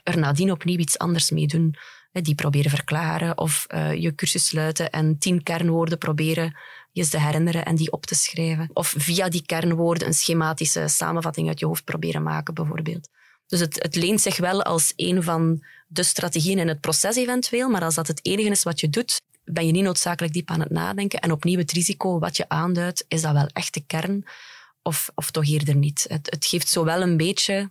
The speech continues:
eigenlijk al die minder krachtige strategieën, zoals dat herlezen en dat overschrijven, dat markeren,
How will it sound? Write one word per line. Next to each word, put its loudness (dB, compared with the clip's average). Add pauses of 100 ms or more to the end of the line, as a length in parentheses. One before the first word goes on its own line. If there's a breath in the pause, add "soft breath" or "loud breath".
eigenlijk -2
al 2
die 2 (560 loud breath)
minder 2
krachtige -2
strategieën, 2
zoals 2
dat 2
herlezen 2
en 4
dat 2
overschrijven, -2
dat 0
markeren, 0